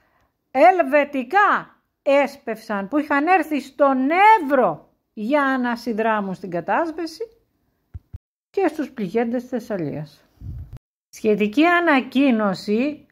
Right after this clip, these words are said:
λαμβάνουμε και άρα είναι εμπεριστατωμένο, διασταυρωμένο από την Ελβετική Πρεσβεία και όχι από τις αρμόδιες ελληνικές αρχές. Δεν θα ακούγαμε τίποτα. Δεν ακούσαμε. Πνίγηκε το επιτελικό σας κράτος.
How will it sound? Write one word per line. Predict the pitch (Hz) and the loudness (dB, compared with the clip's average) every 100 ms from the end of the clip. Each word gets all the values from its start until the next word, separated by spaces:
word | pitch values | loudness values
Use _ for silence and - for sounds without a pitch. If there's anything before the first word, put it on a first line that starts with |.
| - | -8
λαμβάνουμε | 220 214 208 190 320 349 254 220 208 202 | 0 0 0 4 6 6 2 -4 -4 -6
και | 254 277 | -2 2
άρα | 285 254 208 208 | 2 2 0 -4
είναι | 285 294 254 208 175 - - 330 392 359 | 0 2 2 0 -6 -14 -2 4 4 4
εμπεριστατωμένο, | 240 226 202 - 190 196 190 196 190 190 | -2 -4 -6 -10 -12 -8 -8 -6 -6 -8
διασταυρωμένο | 220 359 302 - 240 208 190 220 294 320 | 0 2 2 0 -4 -4 -4 -4 -4 -4
από | 302 294 | -4 -4
την | 254 226 | -2 -2
Ελβετική | 208 196 202 208 208 320 | -2 -2 -4 -4 0 0
Πρεσβεία | 320 240 202 170 185 240 262 269 269 | 2 0 0 -2 -2 2 4 2 0
και | - 330 381 440 269 | 2 6 8 6 2
όχι | - | -2
από | 233 | -6
τις | - | -4
αρμόδιες | 240 233 226 208 208 | -6 -4 -4 -6 -8
ελληνικές | 202 196 202 - | -10 -8 -8 -8
αρχές. | 180 - 175 | -10 -10 -14
Δεν | 262 233 | -12 -12
θα | 170 | -10
ακούγαμε | - 233 214 202 196 | -10 -6 -4 -4 -4
τίποτα. | 170 165 160 151 _ _ _ _ - - _ - _ _ _ _ 226 | -6 -6 -10 -12 _ _ _ _ -20 -20 _ -20 _ _ _ _ -6
Δεν | 294 330 | -6 -6
ακούσαμε. | 262 226 175 - 131 - _ _ _ _ _ _ - - - - _ _ - | -4 -4 -4 -6 -12 -12 _ _ _ _ _ _ -20 -20 -20 -20 _ _ -2
Πνίγηκε | 233 285 302 262 254 277 262 | 2 4 2 -2 -4 -4 -2
το | 233 | -2
επιτελικό | 226 220 208 190 185 214 | -2 -8 -8 -8 -10 -12
σας | 226 226 - - | -12 -16 -18 -12
κράτος. | 156 120 - _ _ | -10 -10 -14 _ _